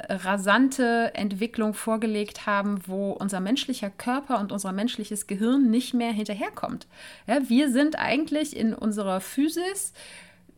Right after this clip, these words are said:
ziemlich unverändert seit Tausenden von Jahren, aber wenn du dir überlegst, in welcher Geschwindigkeit sich die Welt im Außen entwickelt hat, können wir uns eben heute nicht mehr ausschließlich darauf verlassen, dass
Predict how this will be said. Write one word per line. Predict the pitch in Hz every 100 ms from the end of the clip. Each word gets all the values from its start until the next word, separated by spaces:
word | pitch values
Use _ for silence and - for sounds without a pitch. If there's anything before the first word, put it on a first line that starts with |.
| -
ziemlich | - 330 359
unverändert | 202 285 - - 185 185 185
seit | 196 190
Tausenden | 233 262 262 233
von | - 196
Jahren, | 196 196 240 247 190 233 240 -
aber | 190 202
wenn | 196 202
du |
dir | 196 196
überlegst, | 196 196 247 277 -
in | 202 190
welcher | 180 247 220
Geschwindigkeit | 208 - 262 302 294 - 202 202
sich | 196
die | 190
Welt | 190 196
im | 190
Außen | - 214 294 269
entwickelt | 185 175 208 247 247 - -
hat, | 208 - - - -
können | - 240 277
wir | 254
uns | 208 -
eben | - 196 190
heute | 208 254 254
nicht | 214 226 277 -
mehr | 247 -
ausschließlich | - 269 - 240 226 214 214
darauf | 208 196 196
verlassen, | - 196 214 247 - 277 285 - - - - - -
dass | 214 214 -